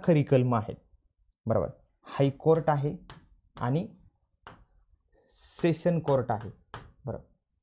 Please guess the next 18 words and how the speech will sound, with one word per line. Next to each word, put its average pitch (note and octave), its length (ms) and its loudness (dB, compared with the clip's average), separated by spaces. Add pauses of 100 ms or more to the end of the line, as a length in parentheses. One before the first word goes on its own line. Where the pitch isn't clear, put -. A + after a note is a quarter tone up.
कोणत्या F#3 480 2
शिक्षा - 360 -2
देऊ C#3 180 0
शकतात? A#2+ 360 -6 (300)
<clears throat> - 340 -14
अठ्ठावीसला G#2+ 600 -6 (1120)
शिक्षांचा C#3+ 500 0
संदर्भ, G2+ 420 -2 (680)
मग D#3 140 4
दंडाधिकारी, D#3+ 840 4
इतर D#3 300 2
दंडाधिकारी F3+ 680 4
कोणत्या D#3 380 2
शिक्षा - 300 0
देऊ B2 140 4
शकतात? A#2 400 -6
एकोणतीस. A#2 540 -2 (3500)
दंडाधिकारी C3 680 4